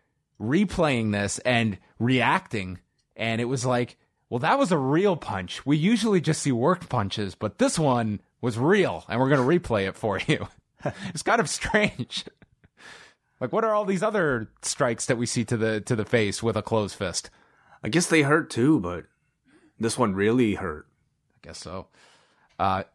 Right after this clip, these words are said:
Speaker 1: they go ringside. Ambrose removes the mat, exposing the concrete. He kisses Rollins on the forehead and goes for the dirty deeds, but he's back body dropped on top. And Renee reminds us that Dean turned on Rollins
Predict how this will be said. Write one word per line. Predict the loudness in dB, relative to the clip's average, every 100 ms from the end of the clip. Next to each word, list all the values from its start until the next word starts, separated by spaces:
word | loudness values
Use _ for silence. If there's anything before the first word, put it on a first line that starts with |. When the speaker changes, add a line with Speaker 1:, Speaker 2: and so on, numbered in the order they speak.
| _ _
Speaker 1:
they | -2
go | 0
ringside. | 0 2 0 2 0 0 -2 -2
Ambrose | 0 2 0 0
removes | 2 2 0
the | 0
mat, | 0 2 2 -2 -6
exposing | -8 -2 -2 0 0
the | 0
concrete. | 0 0 0 0 0 -2 -6 -12
He | -2 -2
kisses | 0 0 0 0
Rollins | 2 2 2 2
on | 2
the | 0
forehead | 0 0 2 2 0 -2 -4
and | -2
goes | 0 0
for | 0
the | -2
dirty | 0 0 2
deeds, | 2 2 2 0
but | 0
he's | 0
back | 0 -2 -2 -2
body | 0 2 2
dropped | 2 0 0
on | 0 0
top. | 0 0 -2 -10 -20 -20 -6
And | 0 2 0 -2 _ _ -4
Renee | 0 2 2 2
reminds | 2 2 2 2 2
us | 0 0 -4 -14 _ _
that | -4 -2
Dean | 0 2 2 2
turned | 2 2 4
on | 2 0 0
Rollins | 0 0 -2 -4 -8